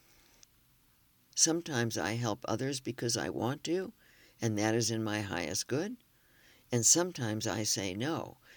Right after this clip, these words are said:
even if I want to help, because it's not in my highest good. Sometimes I say yes, even if I don't really want to, if I know that this is in the highest good of my soul. And sometimes I say no,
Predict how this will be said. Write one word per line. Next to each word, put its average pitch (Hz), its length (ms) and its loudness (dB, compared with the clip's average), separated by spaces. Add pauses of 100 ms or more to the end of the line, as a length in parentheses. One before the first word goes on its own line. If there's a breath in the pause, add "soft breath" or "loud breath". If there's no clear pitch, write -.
(140 loud breath)
even 196 300 2
if 135 200 -2
I 82 120 -2
want 80 280 -4
to 69 60 -6
help, 53 340 -8 (360 soft breath)
because 127 340 -2
it's - 220 -2
not 151 420 -2
in 101 160 -4
my 82 160 -4
highest 80 480 -6
good. 78 240 -6 (1040 soft breath)
Sometimes 170 560 2
I 117 140 4
say 113 260 2
yes, 135 500 0 (300 loud breath)
even 143 220 2
if 131 180 -2
I 123 140 2
don't 120 200 2
really 101 260 0
want 160 360 -4
to, - 120 -8 (480 loud breath)
if 113 200 -4
I 117 120 2
know 117 240 0
that 101 260 -2
this - 280 4 (100)
is 139 220 0
in 107 280 -2
the 87 120 -4
highest 113 500 0
good 113 160 -2
of 107 100 -4
my 101 180 -4
soul. 98 460 -4 (720 loud breath)
And 127 160 2
sometimes 156 520 4
I 120 140 0
say 120 280 0
no, 120 380 -2